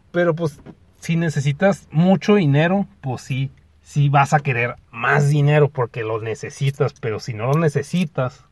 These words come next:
o sea, claro que todos lo necesitamos, pero hay niveles. Niveles sociales. Algo así, ya, la verga, me perdí bien, cabrón. El caso es, negas,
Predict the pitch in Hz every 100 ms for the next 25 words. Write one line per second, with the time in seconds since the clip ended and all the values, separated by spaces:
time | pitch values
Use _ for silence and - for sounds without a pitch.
0 | - 107 - 117 - - 165 196 165 175
1 | 180 170 135 - - 151 147 135 127 135
2 | 147 147 143 131 - - - 156 175 143
3 | 135 170 160 156 147 135 - - _ _
4 | _ 196 247 277 - 143 160 - 143 -
5 | - 160 156 117 123 139 135 127 110 110
6 | 147 175 180 190 180 202 247 277 - -
7 | - - - - - - - 131 - 190
8 | - 220 214 240 - - 220 226 233 -
9 | -